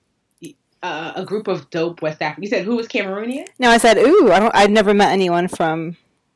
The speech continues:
Speaker 1: Cameroon?
Speaker 2: Cameroon." I had to think backwards. <laughs>
Speaker 1: <laughs> Like, what would a Cameroonian be called? Um, yeah, so honestly, the group started because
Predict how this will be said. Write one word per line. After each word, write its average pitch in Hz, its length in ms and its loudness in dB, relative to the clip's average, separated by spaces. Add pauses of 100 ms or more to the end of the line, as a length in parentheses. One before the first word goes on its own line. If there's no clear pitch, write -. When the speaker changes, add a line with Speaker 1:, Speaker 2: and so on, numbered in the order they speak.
(160)
Speaker 1:
Cameroon? 202 500 -6
Speaker 2:
Cameroon." 165 680 -6 (140)
I 170 160 -6 (160)
had 185 180 0
to 180 60 -2
think 170 200 -4
backwards. 170 680 -2
<laughs> - 40 -20 (800)
Speaker 1:
<laughs> 349 100 -2 (880)
Like, 269 180 -8
what 554 160 -14 (100)
would 320 140 -16 (220)
a 233 40 -20
Cameroonian 226 680 -12
be 165 80 -20
called? - 260 -16 (460)
Um, 196 320 -6 (200)
yeah, 233 380 -4
so 220 160 -6
honestly, 220 720 -8
the 185 140 -12
group 233 260 -12
started 185 560 -6
because 180 580 -12